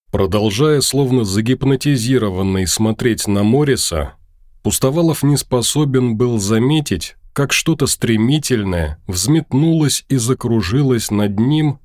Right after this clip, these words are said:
в безмолвном звучании строк. "Я ребёнком любил большие,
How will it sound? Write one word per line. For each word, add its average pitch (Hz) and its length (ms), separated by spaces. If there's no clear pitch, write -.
в 87 160
безмолвном 123 800
звучании 107 600
строк. - 540
"Я 107 240
ребёнком 143 680
любил 107 420
большие, 113 840